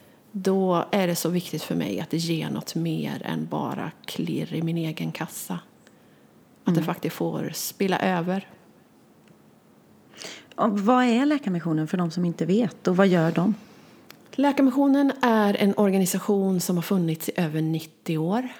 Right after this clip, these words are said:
Speaker 1: Eh, man jobbar på sex jag tror att det är sextio, kanske ännu fler nu. Eh, jag har inte de uppdaterade siffrorna, men låt säga i ett sextiotal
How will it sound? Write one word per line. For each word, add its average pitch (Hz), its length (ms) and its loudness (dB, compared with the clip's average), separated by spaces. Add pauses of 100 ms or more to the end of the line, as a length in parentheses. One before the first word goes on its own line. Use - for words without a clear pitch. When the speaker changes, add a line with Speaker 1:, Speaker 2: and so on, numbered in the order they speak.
(460)
Speaker 1:
Eh, 165 640 -4 (200)
man 180 280 2
jobbar 185 880 2
på 180 240 -4
sex - 360 -2 (420)
jag 214 120 0
tror 214 100 2
att 196 60 -2
det 202 140 2
är 175 60 2
sextio, - 500 -2
kanske 160 260 0
ännu 170 260 0
fler 170 260 -2
nu. 160 260 0 (200)
Eh, 185 540 -4
jag 190 80 -4
har 190 60 -2
inte 175 280 -4
de 175 280 -4
uppdaterade 175 560 -6
siffrorna, 180 460 -6
men 196 240 0 (200)
låt 208 160 0
säga 185 380 0
i 185 140 0
ett 180 160 -6
sextiotal 170 840 -4